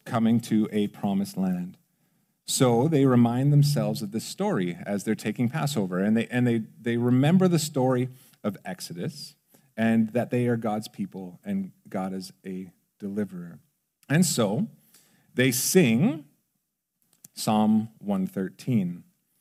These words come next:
which we won't do today 'cause that would be chaotic if we all tried to come up with our own tune. But they sing Psalm one thirteen after the Exodus story. And then we have the blessing, yet again.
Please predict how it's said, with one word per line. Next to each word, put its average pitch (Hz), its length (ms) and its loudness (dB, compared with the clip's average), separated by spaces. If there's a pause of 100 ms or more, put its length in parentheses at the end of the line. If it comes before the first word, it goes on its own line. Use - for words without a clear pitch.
(420)
which 104 320 -8
we 117 100 2
won't 120 320 0
do 92 120 -4
today 85 440 -10
'cause - 580 -10
that 120 140 -4
would 101 140 -4
be 90 100 -10
chaotic 95 520 -6
if 92 120 -12
we 90 100 -8
all 87 180 -8
tried 87 260 -10
to 92 60 -10
come 87 220 -8
up 82 120 -12
with 92 120 -16
our 87 60 -6
own 82 120 -10
tune. 85 220 -12
But 131 140 -4
they 180 120 4
sing 147 560 4 (300)
Psalm 107 420 0
one 107 140 2
thirteen 98 520 -4
after 92 260 -6
the 95 160 -2
Exodus 87 560 -8 (200)
story. 85 460 -4 (600)
And 131 160 4
then 143 580 4
we 120 140 2
have 87 500 -8 (240)
the 90 80 -10
blessing, 82 520 -8 (260)
yet 85 180 -8
again. 92 460 -6